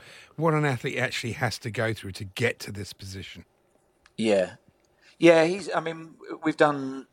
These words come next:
Speaker 2: more mileage. That was one of the upshots of his performance in Tokyo, to, to build more strength. Um, it's not his favourite time of year. He hates cross country.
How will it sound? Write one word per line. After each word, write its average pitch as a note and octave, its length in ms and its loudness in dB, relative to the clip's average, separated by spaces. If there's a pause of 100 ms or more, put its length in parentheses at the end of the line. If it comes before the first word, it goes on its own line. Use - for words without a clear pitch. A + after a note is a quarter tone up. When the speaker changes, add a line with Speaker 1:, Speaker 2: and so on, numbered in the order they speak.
(120)
Speaker 2:
more D3 220 6
mileage. A2+ 460 -2
That A#2+ 160 -2
was A2+ 160 -8
one A2 140 -8
of G#2+ 120 -8
the G#2 120 -2
upshots G#2+ 540 0
of G2+ 120 -4
his G2 240 -8
performance G2+ 460 -4
in G2 80 -6
Tokyo, F#2 500 2
to, - 200 -2
to - 180 -6
build A2 280 4
more G2+ 160 2
strength. G2 540 0 (420)
Um, G#2 400 2
it's A2+ 160 -2
not C#3 120 4
his A2+ 100 -2
favourite G#2+ 320 2
time G2+ 220 -4
of F#2+ 120 -8
year. G#2 180 0
He G#2 60 0
hates A2 240 2
cross - 260 -8
country. G2+ 600 -4